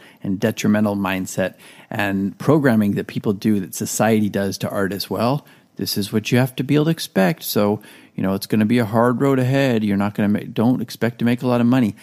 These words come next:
I find that to be so damaging because think about it. A lot of times they're saying to you,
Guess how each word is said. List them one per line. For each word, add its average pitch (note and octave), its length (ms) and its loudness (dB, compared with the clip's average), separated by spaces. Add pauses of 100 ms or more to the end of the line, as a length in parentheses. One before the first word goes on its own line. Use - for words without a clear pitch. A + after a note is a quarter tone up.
(240)
I A#2+ 100 0
find B2 340 2
that B2+ 120 -2
to - 80 -6
be F#2+ 140 -4
so F#2+ 360 -2
damaging G2 640 -6 (240)
because B2 260 -2
think F#3 140 0
about G#2 200 0
it. - 260 -20 (120)
A C#3+ 60 -4
lot E3 80 4
of F3 80 0
times E3 160 2
they're C#3+ 80 2
saying C3 340 0
to - 140 -4
you, B2 180 0